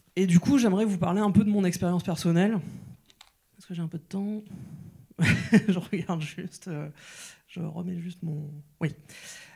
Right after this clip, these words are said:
Euh, donc, euh, moi,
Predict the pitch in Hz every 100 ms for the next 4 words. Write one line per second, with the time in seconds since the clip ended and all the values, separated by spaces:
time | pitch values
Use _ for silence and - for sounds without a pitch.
0 | - 170 170 165 160 - - - _ _
1 | _ _ _ 180 202 214 214 - - _
2 | _ _ _ 185 190 190 180 185 208 269
3 | 302 311 -